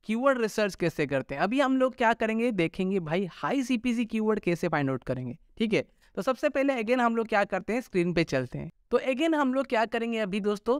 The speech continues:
सबसे पहले हम लोग कीवर्ड ओवरव्यू पे ही चलेंगे, ठीक है। कीवर्ड ओवरव्यू पे चलने के बाद अभी हम लोग क्या करेंगे, हाई सीपीसी कीवर्ड हमें चाहिए। तो हम लोग यहाँ पे क्या करेंगे,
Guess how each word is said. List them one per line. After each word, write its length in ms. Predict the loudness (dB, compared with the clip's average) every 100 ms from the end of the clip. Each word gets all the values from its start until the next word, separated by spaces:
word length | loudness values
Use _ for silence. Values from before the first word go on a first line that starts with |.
| -2
सबसे 280 | -4 -2 0
पहले 260 | 2 4 4
हम 120 | 2
लोग 160 | -2 -4
कीवर्ड 400 | -4 0 0 -2
ओवरव्यू 500 | -2 0 -2 0 -2
पे 100 | 0
ही 120 | -2 0
चलेंगे, 360 | -2 -2 -6 -10 -4
ठीक 160 | -2
है। 100 | 0 -4 _ _ _ -6
कीवर्ड 300 | -2 0 0
ओवरव्यू 400 | 0 0 -2 -4
पे 220 | -2 -4
चलने 400 | -2 -2 0 -2
के 140 | -2 -2
बाद 360 | 2 4 2 -2
अभी 240 | -6 -2 -2
हम 140 | 0
लोग 100 | -2
क्या 160 | 0 0
करेंगे, 320 | 0 -2 -2
हाई 240 | -2 -2 -2
सीपीसी 400 | -4 -6 -6 -8
कीवर्ड 340 | -4 0 0
हमें 200 | 0 -2
चाहिए। 300 | -4 -6 -6 -10 _ _ _ 0
तो 100 | 2
हम 240 | 4 2
लोग 200 | 2 0
यहाँ 200 | 0 0
पे 120 | 0
क्या 200 | 0 0
करेंगे, 420 | 2 0 0 -2